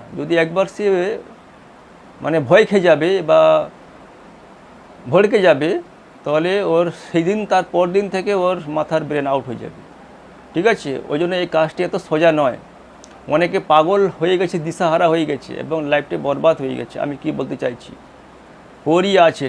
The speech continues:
ঠিক আছে, না মানার কিছু নেই। অনেকে, অনেক, অনেকজন পরীকে বশ করে রেখেছে। কিন্তু পরি বশ করাটা সোজা ব্যাপার নয়।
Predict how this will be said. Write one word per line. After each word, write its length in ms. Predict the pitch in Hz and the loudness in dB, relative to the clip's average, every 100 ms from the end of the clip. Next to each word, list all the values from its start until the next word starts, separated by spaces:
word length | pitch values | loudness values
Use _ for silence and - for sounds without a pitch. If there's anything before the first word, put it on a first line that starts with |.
| - | -6
ঠিক 120 | 185 220 | -4 -4
আছে, 200 | - - - - - - - - - - 143 | -4 -10 -12 -20 -20 -20 -20 -20 -20 -8 -2
না 80 | 165 | 0
মানার 200 | 175 190 170 | 2 0 -2
কিছু 180 | 180 - | -8 -6
নেই। 100 | 151 135 165 | -6 -4 -2
অনেকে, 360 | 196 208 196 202 196 156 | -4 0 4 4 2 0
অনেক, 260 | 180 202 196 160 | -2 -4 -4 -4
অনেকজন 500 | 170 196 202 170 175 170 | -2 -2 -4 -2 -2 -4
পরীকে 300 | 160 165 151 151 | -4 -4 -4 -2
বশ 120 | 156 151 | -4 -2
করে 140 | 160 156 143 | -2 -2 -2
রেখেছে। 320 | 147 135 180 370 311 - - - - | -6 -6 -8 -8 -12 -20 -20 -20 -8
কিন্তু 320 | 147 151 175 185 214 | -6 -4 0 -2 -2
পরি 240 | 139 143 156 | -4 -4 -4
বশ 240 | 143 139 - | -4 -8 -8
করাটা 280 | 143 147 165 | -8 -6 -6
সোজা 300 | 151 139 139 | -6 -6 -6
ব্যাপার 360 | 143 139 147 139 | -6 -2 -2 -2
নয়। 340 | 135 156 320 | 0 -2 -2